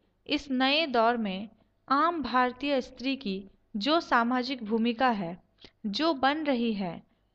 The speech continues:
और जो होनी चाहिए, उसकी इंदिराजी अभी सही रूप में हिंदी पत्रकारिता में नहीं हो पा रही है। नारी विरोध, पुरुष स्वामित्ववादी प्रवृत्तियों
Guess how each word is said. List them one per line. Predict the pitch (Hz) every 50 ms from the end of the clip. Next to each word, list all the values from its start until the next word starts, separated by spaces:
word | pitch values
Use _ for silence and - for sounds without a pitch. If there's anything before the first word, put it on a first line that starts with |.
| - -
और | 254 254 226 196 185 190 190 - - _ _ _
जो | 214 196 - 294 311 302
होनी | 247 247 277 285 294 320
चाहिए, | 311 - - 226 208 196 190 180 175 175 196 - _ _ _ _ _ _ _ -
उसकी | - 320 311 - - 370
इंदिराजी | 381 359 - 262 269 262 254 269 254 240 254 254 220 214 202 190 196 - - _ _ -
अभी | - 277 269 320 330
सही | 320 - - 349 330 311 349 381
रूप | 359 320 294 277 - -
में | 220 196 196 214 214 - _ _ -
हिंदी | - 277 302 320 320 349
पत्रकारिता | 359 349 277 262 269 269 254 - 254 233 220 233 226 - 254 247
में | 233 202 190 220 233 - - - _ _ _ -
नहीं | 247 269 302 294 320 370 370 330
हो | 294 269
पा | 262 269 220 208
रही | 185 185 202 202 185 180
है। | 175 180 165 - - _ _ _ _ _ _ _ _ _ _ - - _ _ -
नारी | 220 233 247 262 294 339 349 330
विरोध, | 277 233 208 190 196 233 240 - - - - _ _ _ _ _
पुरुष | - 302 311 359 381 370 -
स्वामित्ववादी | - - - - 285 254 240 247 262 269 269 262 262 254 233 226 214 214 202 233 233
प्रवृत्तियों | 233 - 220 208 196 202 220 208 208 220 226 214 208 233